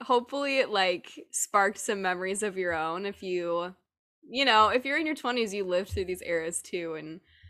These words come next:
um, it's just fun to, like, think about when we were kids and just the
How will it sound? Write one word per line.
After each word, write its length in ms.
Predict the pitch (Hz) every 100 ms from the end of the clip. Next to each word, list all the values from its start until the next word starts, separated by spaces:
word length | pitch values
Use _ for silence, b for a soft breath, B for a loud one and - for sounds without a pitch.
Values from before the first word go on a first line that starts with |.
| b _
um, 360 | 160 151 113 233 _ _
it's 240 | - 254 -
just 240 | 285 285
fun 260 | 208 190 185
to, 160 | - 180
like, 220 | 175 170
think 200 | 190 180
about 420 | 170 160 151 -
when 160 | 180 170
we 60 |
were 120 | 165 165
kids 440 | - 147 143 160
and 260 | 143 151 180 _ _ _ B B B B
just 180 | -
the 80 | -